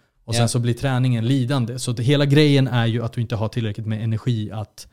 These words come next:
Speaker 1: träna lika hårt som du hade kunnat göra under ett kaloriöverskott.
Speaker 2: Mm.
Speaker 1: Så vi rekommenderar verkligen ett kaloriöverskott. Men vill man veta mer om när, liksom, vi pratar lite det här om att så här, är man överviktig, då kanske det är inga problem.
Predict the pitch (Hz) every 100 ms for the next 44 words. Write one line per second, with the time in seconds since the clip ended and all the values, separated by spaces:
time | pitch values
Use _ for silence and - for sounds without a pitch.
0 | _ _ _ _ - 117 104 104 104 117
1 | 117 - 107 120 113 - 104 104 101 101
2 | 107 101 107 104 104 101 101 - 104 101
3 | 104 - - 123 110 - - - - _
4 | _ _ 120 123 113 120 120 120 123 117
5 | 117 - 113 - 110 107 107 101 - 110
6 | 123 117 - - _ - 127 127 127 143
7 | 131 131 139 151 139 117 113 110 110 -
8 | _ _ _ 110 123 123 113 107 107 123
9 | 107 - 113 104 104 113 117 117 123 113
10 | - 107 104 104 104 107 110 - 104 107
11 | 117 113 110 107 107 117 110 110 123 -
12 | 120 110 110 110 - 113 110 110 - 101
13 | 127 151 143 143